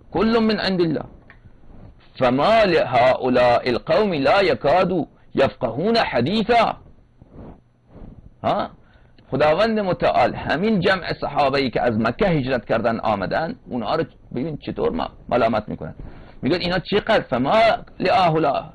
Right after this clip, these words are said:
فما لهؤلاء القوم»، این جماعت را چه شده؟ «لا یکادون یفقهون حدیثا»،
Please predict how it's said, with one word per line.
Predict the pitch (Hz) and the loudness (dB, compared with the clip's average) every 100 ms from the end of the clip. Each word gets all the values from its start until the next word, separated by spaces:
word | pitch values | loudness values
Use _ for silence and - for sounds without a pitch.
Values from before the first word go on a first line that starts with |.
| - | -8
فما | 113 123 131 | -4 0 0
لهؤلاء | 165 180 202 214 202 | 2 2 2 2 0
القوم»، | 190 - 185 151 - - - - - - - | 0 0 2 2 -2 -14 -20 -20 -18 -16 -6
این | 202 196 | -2 2
جماعت | 165 151 147 226 | 2 2 0 2
را | 226 226 | 2 0
چه | - | 0
شده؟ | 220 185 190 247 214 - - - - - _ - - | -2 0 2 4 2 -2 -16 -20 -20 -20 _ -20 -16
«لا | - 98 123 202 240 240 | -6 0 2 4 6 6
یکادون | 208 160 135 156 135 139 147 240 226 | 4 2 2 2 4 2 2 0 2
یفقهون | 180 156 - 147 156 143 | 2 0 2 0 2 0
حدیثا»، | 117 123 113 104 - | -2 0 0 0 -4